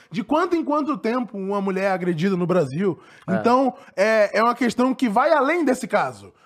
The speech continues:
Speaker 2: É.
Speaker 1: Independente da resolução desse caso, esse tipo de acontecimento rola todo santo dia no Brasil e a gente, como sociedade, precisa fazer alguma coisa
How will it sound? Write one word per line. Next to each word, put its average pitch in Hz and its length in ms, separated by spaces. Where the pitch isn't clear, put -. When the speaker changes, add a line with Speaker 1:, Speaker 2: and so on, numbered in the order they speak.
Speaker 2:
É. 185 40
Speaker 1:
Independente 254 720
da 247 100
resolução 214 520
desse 208 220
caso, 185 580
esse 220 260
tipo 262 340
de 180 180
acontecimento 208 920
rola 254 380
todo 339 460
santo 320 360
dia 269 200
no 254 40
Brasil 269 560
e 311 140
a 339 120
gente, 247 240
como 262 220
sociedade, 240 800
precisa 262 960
fazer 196 300
alguma 202 260
coisa 208 480